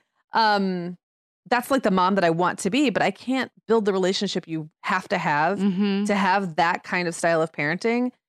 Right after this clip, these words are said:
Speaker 1: if I don't know what's happening, if I'm
Speaker 2: Mm-hmm.
Speaker 1: always mad because there's toys everywhere, because nobody follows any rules, because I didn't set up any rules. Like,
Speaker 2: Right.
Speaker 1: those things all
Speaker 2: Right.
Speaker 1: have to happen.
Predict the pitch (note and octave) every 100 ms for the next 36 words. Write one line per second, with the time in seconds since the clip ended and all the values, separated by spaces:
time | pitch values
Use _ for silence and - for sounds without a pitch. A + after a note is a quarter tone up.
0 | _ _ - F#3+ - - _ _ _ _
1 | _ _ _ F3 F#3 F#3+ F#3 F3+ - F3+
2 | E3+ E3 D#3+ - F3 D#3 D#3 D3+ D3 C#3+
3 | F3+ - F#3 - F3+ F#3+ D#3 E3 E3 D#3+
4 | E3 E3+ D3+ D3+ - F3 F3 D#3+ D3+ D3+
5 | D#3 D3+ D3+ D3+ D3+ D3+ D3+ D#3+ D#3+ D#3+
6 | - D#3 D3+ D3+ D3+ D#3 E3 D3+ - D3
7 | - D3+ - - D#3+ D3 A#2 A#2+ D#3+ D3
8 | E3+ G#3+ - - - A#3+ A#3 - B3 G#3
9 | F3+ G3 F#3+ F#3 E3+ - E3+ D#3+ C4 -
10 | C#3+ C#3+